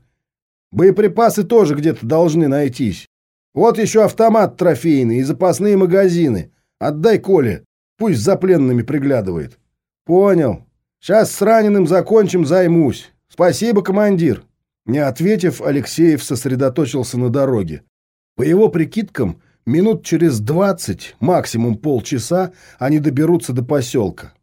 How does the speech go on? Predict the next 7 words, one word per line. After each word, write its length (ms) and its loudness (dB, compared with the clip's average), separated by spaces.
Напрямик, 720 -2
понятно, 600 -2
куда 280 -2
ближе. 500 -2
Всего-то 460 -2
километра 520 -2
четыре. 500 -4